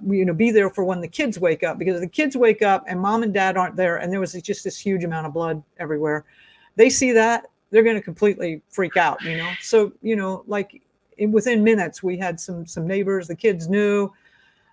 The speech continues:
making them breakfast and talking to them and saying, "Your mom's in the hospital, but it's gonna be okay." But, you know,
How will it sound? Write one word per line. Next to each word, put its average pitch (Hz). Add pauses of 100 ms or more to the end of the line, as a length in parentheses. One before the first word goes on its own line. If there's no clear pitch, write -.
(720)
making 202
them 185
breakfast 185
and 160
talking 185
to 175
them 165
and 165
saying, 165
"Your 160
mom's 170
in 180
the 160
hospital, 165
but 160
it's 160
gonna 160
be 160
okay." 202
But, 160
you 208
know, 196